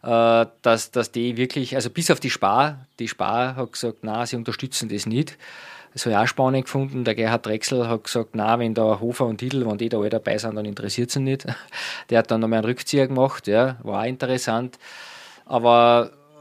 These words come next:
inzwischen sind's, glaub ich, fünfundsechzig Unternehmen,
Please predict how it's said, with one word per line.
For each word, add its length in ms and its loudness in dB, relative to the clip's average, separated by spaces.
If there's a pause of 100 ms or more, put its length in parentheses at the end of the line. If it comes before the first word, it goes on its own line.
(460)
inzwischen 400 -4
sind's, 280 -2
glaub 120 2
ich, 80 -2
fünfundsechzig 520 -4
Unternehmen, 720 -4